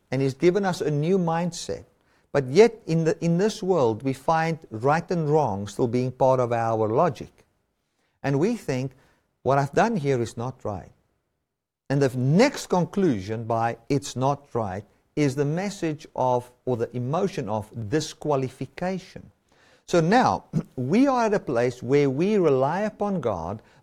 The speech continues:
based on the finished work of Jesus, that He will bless us,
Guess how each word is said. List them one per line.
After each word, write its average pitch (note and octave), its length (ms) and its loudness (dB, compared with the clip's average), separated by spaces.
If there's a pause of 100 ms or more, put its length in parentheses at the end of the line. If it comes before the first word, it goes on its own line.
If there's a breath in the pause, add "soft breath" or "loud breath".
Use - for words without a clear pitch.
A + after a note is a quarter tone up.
(120)
based G#3 340 4
on F#3+ 120 2
the E3+ 60 4
finished A#3+ 400 0
work A#3+ 200 4
of G3 180 0
Jesus, D#3 880 -8 (600)
that D#3+ 300 0
He D3 540 2 (180)
will E3 220 4
bless D3+ 720 -4
us, A#2 440 -8